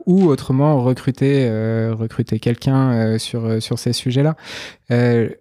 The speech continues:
voilà, faut pas en avoir, euh, peur du digital. <laughs> Et, euh, et en même temps, c'est une belle opportunité, euh, pour, pour les assos, les assos de, d'aller sur, euh, sur ce sujet-là.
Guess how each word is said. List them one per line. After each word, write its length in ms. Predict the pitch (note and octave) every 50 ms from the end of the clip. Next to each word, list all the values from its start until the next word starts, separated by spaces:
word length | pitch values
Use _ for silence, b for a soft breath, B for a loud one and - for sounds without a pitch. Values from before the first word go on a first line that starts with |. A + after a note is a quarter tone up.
| _ _ _ _ _
voilà, 200 | - C3+ B2 A2 -
faut 120 | - D3
pas 140 | C3+ - E3
en 140 | E3+ E3+ D#3+
avoir, 340 | D3+ C#3+ C#3+ C#3 C3 B2
euh, 220 | B2+ B2 A#2+ A#2+ A#2
peur 320 | A2+ - C#3+ D3 D#3+ F3
du 160 | C3 A#2 A#2+
digital. 560 | A#2 A#2+ B2 A#2 A#2 A#2 - A#2+ C#3+ E3+ F3+ -
<laughs> 60 | B A#2+ A2 G2+ B B B B B B - -
Et, 400 | C#3 A#2+ A#2 A#2+ B2 B2 B2+ B2
euh, 520 | A#2 A2+ A2 A2 G#2+ G#2+ G#2+ G#2+ G#2+ A2 A2 - - -
et 160 | C3 C3 B2+
en 100 | B2+ B2+
même 200 | B2 B2 A#2+ B2
temps, 160 | D3 D#3+ E3
c'est 500 | - - B2 A2+ B2+ C3 C3 A#2+ G#2+ G2+
une 260 | G2+ G#2 G#2+ G2+ G2+ A#2 _ _ _ _ -
belle 260 | A#2+ A#2 C3+ C#3+ C#3+
opportunité, 760 | C#3 C3+ - C3 B2 - - - B2+ B2 A#2 - C#3 D#3+ E3+ B B B B B B B B B B B _
euh, 160 | B2 A2+ A2+
pour, 420 | A2 G#2+ - - B2 A#2 A2+ A2+ A2
pour 180 | - - C3
les 180 | A#2 A2 A2+ A#2
assos, 460 | A#2 A2+ - - C3+ C3 C3 B2 B2
les 200 | A#2+ A#2+ A#2 A2
assos 260 | A#2 A2+ - - C#3 C#3
de, 600 | C3+ A#2+ A2 A2 A2 A2 A2+ A2+ A#2 A#2+ A#2+ A#2+
d'aller 220 | A#2 A#2 A2+ A2+ B2
sur, 240 | - - - A#2+ A#2
euh, 360 | A2+ A2+ A#2 A#2 A#2+ B2 B2
sur 180 | B2 - - A#2
ce 140 | - - A#2+
sujet-là. 440 | - - - B2 A#2 A#2 A2+ A2+